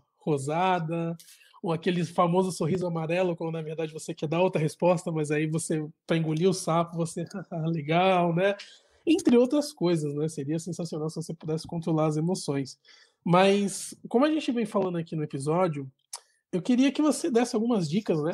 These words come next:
Assim, fácil, prático, objetivas, <laughs> de como você desenvolver a inteligência emocional, a ponto de que você conseguir, ao invés de controlar, né? Deixar de pensar em controlar, mas ao invés disso, você consiga administrar melhor as suas emoções pra que você tenha até mais saúde, né, no, no seu dia a dia.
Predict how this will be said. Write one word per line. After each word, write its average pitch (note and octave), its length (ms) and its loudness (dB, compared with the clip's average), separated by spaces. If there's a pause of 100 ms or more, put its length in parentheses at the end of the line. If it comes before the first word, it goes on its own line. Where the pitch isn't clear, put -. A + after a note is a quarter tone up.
Assim, A3+ 220 -4
fácil, F4 420 -4
prático, G#3 520 -2
objetivas, D#3 720 0 (500)
<laughs> - 920 -2
de B3 140 2
como D4 200 2
você C#4+ 240 2
desenvolver G3+ 640 2
a F3+ 100 -2
inteligência E3+ 400 -4
emocional, E3 640 -4 (160)
a - 80 -2
ponto G#3 400 2
de F3+ 180 -2
que F3 100 -6
você F3+ 260 0
conseguir, F#3+ 540 0
ao F3 60 0
invés F#3+ 200 4
de B3+ 80 0
controlar, G3+ 580 0
né? F#3+ 220 -2 (320)
Deixar D#3 320 -2
de E3 340 -2
pensar F3 380 4
em G3+ 60 0
controlar, F3 480 -4
mas E3+ 320 -6
ao E3+ 100 -6
invés E3+ 260 0
disso, F#3+ 320 -4 (300)
você F3+ 220 -2
consiga G3+ 600 0
administrar G#3 680 2
melhor G3+ 320 2
as F#3+ 80 0
suas F3+ 180 -2
emoções E3+ 540 -2
pra E3 80 -12
que E3+ 100 -8
você E3+ 200 -4
tenha E3 240 -2
até E3 240 -2
mais G4+ 200 -2
saúde, F#3+ 440 2
né, D#3 80 -2
no, D#3 240 -2
no D3+ 200 -8
seu E3+ 160 -2
dia D#3+ 180 0
a D3+ 40 -2
dia. C#3 200 -10